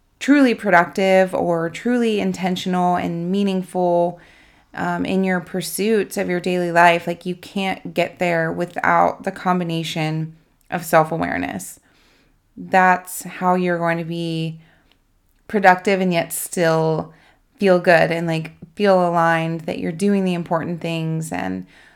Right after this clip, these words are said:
okay when it's a rest day and okay when it's not maybe as productive as you want. Like, there's more grace and awareness there that puts you on the right path instead of just blindly following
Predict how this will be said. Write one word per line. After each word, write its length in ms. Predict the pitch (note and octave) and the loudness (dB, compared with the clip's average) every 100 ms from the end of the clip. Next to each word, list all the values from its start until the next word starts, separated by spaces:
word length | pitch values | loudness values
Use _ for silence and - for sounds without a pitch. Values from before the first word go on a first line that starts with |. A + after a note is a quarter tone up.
| - | -6
okay 580 | F#3+ F3+ F3 F#3+ F#3+ F#3 | -4 -4 0 2 4 2
when 180 | F#3 F3+ | 0 -2
it's 280 | E3+ - - | -4 -8 -6
a 80 | |
rest 400 | F3 D#3+ D#3+ D#3+ | 0 2 2 -2
day 380 | - E3 E3 E3 | -2 0 0 0
and 280 | D#3+ D#3+ F3 | -2 -4 -4
okay 520 | - F3 - F3 F#3+ F#3+ | -8 -8 -6 -2 0 2
when 180 | F3+ | 0
it's 200 | F3 E3 | -2 -6
not 400 | F3 D#3+ D#3+ - - - _ | -2 2 2 0 -6 -20 _
maybe 240 | F#3+ F3+ F3+ | -4 -2 2
as 260 | - E3 | 4 4
productive 640 | E3 - E3+ D#3+ D#3+ E3+ D#3+ | 2 -4 0 -2 -2 -6 -4
as 100 | D#3+ | -4
you 120 | D#3+ | -4
want. 340 | D#3+ D#3 D#3+ | -2 0 0
Like, 280 | - E3+ - _ _ _ _ _ _ | -2 -4 -6 _ _ _ _ _ _
there's 200 | G3 F#3 | -4 -2
more 260 | F3+ F3+ E3+ | 0 0 -2
grace 640 | E3 E3+ F3 F3 E3 - - | -4 0 2 0 -4 -10 -12
and 140 | - F3 | -8 -6
awareness 560 | E3 D#3+ E3 E3 D#3+ | -4 0 0 0 -4
there 400 | - F#3 E3 E3+ | -4 -2 0 0
that 460 | E3+ F3 F#3 - - | 0 0 -2 -4 -12
puts 340 | - G3 F#3+ | -4 -4 -2
you 100 | F#3+ | -4
on 120 | F3 E3 | -2 -2
the 80 | |
right 260 | E3 E3+ - | -2 -4 -4
path 380 | - - - - | 2 2 2 -2
instead 360 | G3 F#3 F#3 | -6 -4 -2
of 80 | E3+ | -2
just 240 | E3+ E3 - | -2 -10 -6
blindly 440 | F3 E3 E3 E3 | -2 0 -2 -6
following 760 | D#3+ E3 E3 E3 D#3+ D#3 D#3+ | -2 0 2 0 -4 -4 -6